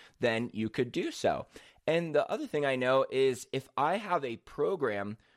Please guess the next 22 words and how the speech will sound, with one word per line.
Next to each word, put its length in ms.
where 400
I 180
sell 500
people 720
how 320
to 220
build 360
and 100
monetize 480
a 60
following 540
in 200
ninety 340
days 300
or 100
less, 300
but 200
they 120
just 220
get 180
way 400
more 260